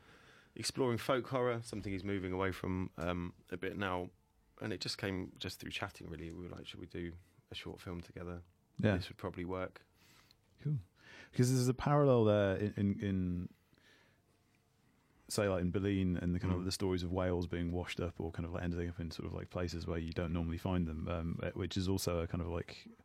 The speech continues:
Speaker 2: so far as I understand it, is a, a, a, a climate change issue. Like, they kind of get
Speaker 1: <laughs>
Speaker 2: confused by kind of the,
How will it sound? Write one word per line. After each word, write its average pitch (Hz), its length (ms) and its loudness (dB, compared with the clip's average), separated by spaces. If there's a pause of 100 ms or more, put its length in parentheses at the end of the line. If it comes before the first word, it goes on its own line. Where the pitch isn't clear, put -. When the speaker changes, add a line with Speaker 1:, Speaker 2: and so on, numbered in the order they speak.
(260)
Speaker 2:
so - 120 -6
far 95 180 2
as 92 80 4
I 90 60 4
understand 87 420 2
it, 85 80 -2
is 87 140 0
a, 82 100 0 (300)
a, - 500 -8
a, 95 60 -4 (220)
a 101 60 -2
climate 95 360 0
change 85 320 -4
issue. 85 280 -2
Like, 87 180 -4
they 92 100 0
kind 92 180 0
of 85 60 -2
get 87 160 -2 (100)
Speaker 1:
<laughs> - 100 -20
Speaker 2:
confused 92 540 0
by 85 200 0
kind 87 180 -4
of 85 100 -6
the, 85 380 -2